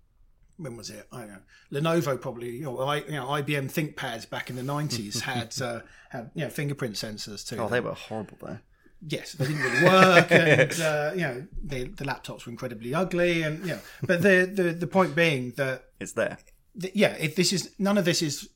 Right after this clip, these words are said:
Speaker 1: fundamentally new technology in terms of how things be,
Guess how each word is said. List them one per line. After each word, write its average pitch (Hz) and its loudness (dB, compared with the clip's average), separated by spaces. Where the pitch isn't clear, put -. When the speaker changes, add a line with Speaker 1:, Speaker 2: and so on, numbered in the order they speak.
Speaker 1:
fundamentally 147 0
new 143 -2
technology 139 -6
in 120 -8
terms 120 -6
of 123 -8
how 139 -6
things 117 -10
be, 131 -12